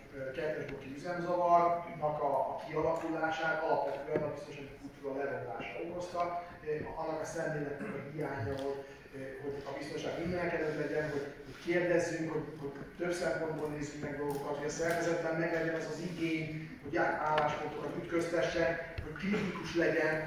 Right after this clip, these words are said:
ö, hogy, hogy akár a szervezetnek a legaljáról, ö, vagy bármilyen szintjéről lehessen azt mondani,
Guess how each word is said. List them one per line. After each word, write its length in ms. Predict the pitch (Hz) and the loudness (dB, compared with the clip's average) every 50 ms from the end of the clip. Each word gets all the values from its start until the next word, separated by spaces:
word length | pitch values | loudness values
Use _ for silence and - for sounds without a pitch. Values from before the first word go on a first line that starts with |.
| - - - - | -4 -8 -6 0
ö, 60 | 165 160 165 160 160 165 | 2 4 4 4 4 4
hogy, 280 | 165 165 165 - - - | 4 4 4 2 -2 -2
hogy 120 | 160 160 180 | -2 2 2
akár 280 | 185 185 185 175 170 | 4 4 4 6 6
a 140 | - - - - - - - - | 6 4 4 2 0 0 -2 0
szervezetnek 440 | 185 185 185 175 175 165 170 - - | 2 4 4 4 4 2 2 2 2
a 140 | 165 170 175 | 2 4 4
legaljáról, 1000 | 185 185 180 180 175 165 - - 160 151 151 147 147 151 - 214 - - 143 - - - - - - - 147 143 | 4 4 4 6 6 6 6 6 4 4 4 4 4 4 4 4 4 4 2 0 -4 -8 -10 -12 -14 -8 -4 -2
ö, 40 | 143 | 0
vagy 120 | 151 156 | 0 0
bármilyen 520 | - 170 185 185 185 170 170 165 165 165 - | 2 4 4 6 6 6 6 6 6 4 4
szintjéről 680 | - - 180 170 170 160 - 170 160 156 151 151 143 160 | 2 2 2 2 2 2 4 6 6 8 8 6 6 6
lehessen 500 | 165 165 165 160 156 156 165 160 156 156 | 6 8 8 6 6 4 2 2 2 2
azt 280 | 151 151 156 156 156 | 2 2 2 2 2
mondani, 560 | 156 156 151 151 151 147 147 147 147 147 - | 2 2 2 2 2 2 2 2 0 -2 -4